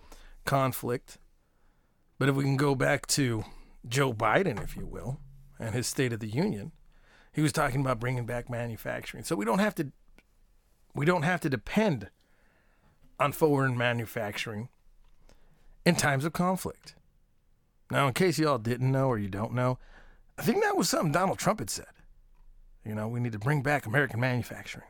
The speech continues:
That was a big thing that he had said. But now that Joe Biden said it, that's, you know, that's what we're looking for. That's what we want. But I guess the undercurrent of that, the, uh,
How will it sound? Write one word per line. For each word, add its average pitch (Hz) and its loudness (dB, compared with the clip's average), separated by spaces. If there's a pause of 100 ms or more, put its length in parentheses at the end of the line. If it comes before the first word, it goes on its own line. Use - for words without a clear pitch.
(800)
That 120 -4
was 127 0
a - -4
big 120 -4
thing 117 -2
that 107 -4
he 101 -4
had 107 -8
said. - -10 (1400)
But - -4
now 151 6
that 139 -2
Joe 123 0
Biden 131 2
said 104 -8
it, 104 -12
that's, 101 -10
you 110 -8
know, 95 -10
that's 110 -6
what - -16
we're 101 -10
looking - -18
for. - -20 (340)
That's - -20
what 120 -16
we 120 -14
want. - -16 (2750)
But 135 4
I 127 4
guess 160 0
the 135 0
undercurrent 139 0
of 127 0
that, 131 0
the, 101 -4
uh, - -8